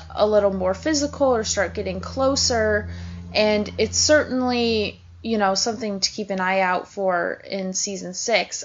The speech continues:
I think in terms of Stiles' relationship with Malia, I don't really know if it's going to go anywhere. I mean, I kind of feel like that's over, not in a bad way, but in a sort of, like, we've grown apart kind of way. I mean, now that all the crazy's gone, maybe that won't be the case, but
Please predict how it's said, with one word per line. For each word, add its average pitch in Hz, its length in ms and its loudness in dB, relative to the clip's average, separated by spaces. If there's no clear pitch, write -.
I 226 120 0
think 247 320 -4
in 214 200 -4
terms 220 420 -2
of 196 100 -6
Stiles' 190 560 2
relationship 190 680 0
with 180 220 -4
Malia, 214 760 2
I 262 140 -6
don't 320 200 0
really 330 240 2
know 302 240 4
if 320 100 -10
it's 302 160 -8
going 294 240 0
to 285 80 0
go 220 320 2
anywhere. 190 600 0
I 208 100 4
mean, 233 200 -2
I 233 200 0
kind 294 300 -4
of 320 60 -2
feel 294 240 0
like 254 200 -2
that's 208 320 0
over, 202 420 0
not 202 340 0
in 294 100 -4
a 294 80 -2
bad 202 460 0
way, 311 420 0
but 226 300 0
in 233 140 -2
a 220 520 2
sort 233 300 -2
of, 214 160 -6
like, 208 260 2
we've 208 240 -4
grown 214 300 2
apart 202 640 0
kind 214 340 -6
of 262 180 -6
way. 320 380 4
I - 40 -2
mean, 240 220 0
now 285 180 4
that 285 140 2
all 240 140 4
the 196 80 -2
crazy's 202 560 -4
gone, 185 320 -2
maybe 202 260 -2
that 180 220 2
won't 185 260 -2
be 196 140 -4
the 180 100 -2
case, - 460 -2
but 185 440 -4